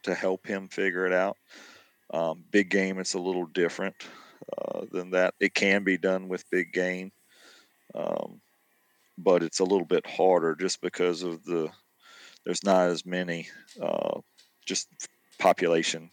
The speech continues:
You know, there's just not as much a, a big population as, say, a coon would be. So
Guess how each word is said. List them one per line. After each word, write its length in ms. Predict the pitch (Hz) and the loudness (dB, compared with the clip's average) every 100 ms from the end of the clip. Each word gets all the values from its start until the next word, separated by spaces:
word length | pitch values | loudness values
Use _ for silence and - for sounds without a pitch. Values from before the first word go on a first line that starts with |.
| _ _ - | _ _ -14
You 120 | 85 | -10
know, 100 | 82 | -6
there's 180 | 82 90 | -4 -4
just 240 | - 87 | -2 -2
not 160 | 90 87 | 0 0
as 120 | 87 | 0
much 200 | 87 85 | -4 -4
a, 260 | - _ 92 | -8 _ 0
a 40 | |
big 220 | 85 92 - - | 2 0 0 2
population 600 | 87 82 82 87 - - | 2 2 2 0 0 -4
as, 100 | - | -2
say, 160 | - | 2
a 100 | - | 2
coon 440 | - - 85 80 80 _ - | 0 -4 -8 -10 -18 _ -12
would 200 | 82 80 | -8 -6
be. 200 | - - | -6 -6
So 400 | - - - 85 | -4 -2 0 0